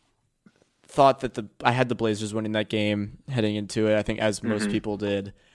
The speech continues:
Speaker 2: Yeah.
Speaker 1: But yeah, Dame, it was, Dame was super fun to watch. C J was huge down the
Speaker 2: C J,
Speaker 1: stretch.
Speaker 2: that big shot, yeah.
Speaker 1: Melo hit the big shot,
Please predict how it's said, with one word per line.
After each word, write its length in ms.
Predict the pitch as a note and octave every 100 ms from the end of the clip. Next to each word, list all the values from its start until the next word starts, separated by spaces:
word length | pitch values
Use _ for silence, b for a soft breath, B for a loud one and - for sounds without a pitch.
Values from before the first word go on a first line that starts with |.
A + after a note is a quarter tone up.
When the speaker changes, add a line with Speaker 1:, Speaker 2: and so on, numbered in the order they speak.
| _ _ _ - _ -
Speaker 2:
Yeah. 140 | F#2 - - _ _ _ _ _ _
Speaker 1:
But 220 | C3 B2
yeah, 180 | B2+ A2+
Dame, 380 | G#2+ B2 A#2+ B2
it 40 | B2+
was, 80 | A#2
Dame 260 | B2+ C3
was 120 | B2+ B2+
super 200 | C3+ B2+
fun 160 | C3
to 60 | A#2+
watch. 240 | A#2 A2+
C 220 | - B2+ A2+
J 160 | A#2+
was 200 | A2+ G#2 - -
huge 340 | - B2 A#2
down 180 | C3 A2+
the 60 | G#2
Speaker 2:
C 140 | G#2+
J, 40 | G2+
Speaker 1:
stretch. 400 | A2+ A2 G#2+ F#2+
Speaker 2:
that 180 | F#2 F#2
big 140 | E2+
shot, 340 | F2 E2+ D#2+ D#2+
yeah. 220 | E2 D#2+
Speaker 1:
Melo 400 | A#2+ C3 C3+ B2+
hit 180 | C3 B2+
the 140 | B2+
big 240 | A2+ B2
shot, 520 | A2+ B2+ A#2+ A#2 A#2